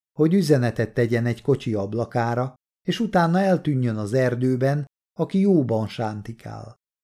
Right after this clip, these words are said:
Kitette az üzenetet a kocsidra ma az irodámnál. Kiszopott le tegnap este.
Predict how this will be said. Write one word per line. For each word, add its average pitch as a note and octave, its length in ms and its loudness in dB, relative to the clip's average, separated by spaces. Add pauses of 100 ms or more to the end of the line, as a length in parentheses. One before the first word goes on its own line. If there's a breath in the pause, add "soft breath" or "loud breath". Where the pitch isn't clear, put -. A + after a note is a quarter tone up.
(600)
Kitette F#3 480 4
az A#2+ 140 2
üzenetet A#2 540 0
a A2 120 -2
kocsidra A2+ 520 -4
ma A#2+ 140 -2
az A2 140 -2
irodámnál. G#2+ 800 -8 (880)
Kiszopott D#3 600 2
le C#3+ 160 4
tegnap A2+ 420 0
este. G2 500 -12